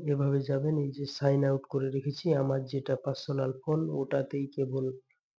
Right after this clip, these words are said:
এখন চলছে আমার ইমেল। আপনাদের ক্ষেত্রেও আপনারা যারা চেক করবেন দেখবেন, দেখবেন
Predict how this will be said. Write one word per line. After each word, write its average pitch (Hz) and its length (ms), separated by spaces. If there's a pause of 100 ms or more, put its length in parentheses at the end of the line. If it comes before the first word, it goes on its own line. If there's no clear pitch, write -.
(300)
এখন 139 260
চলছে 135 420
আমার 131 220
ইমেল। 139 280 (1500)
আপনাদের 139 480
ক্ষেত্রেও 143 360
আপনারা 139 420
যারা 131 260
চেক 147 260 (140)
করবেন 143 360
দেখবেন, 139 460 (1160)
দেখবেন 151 460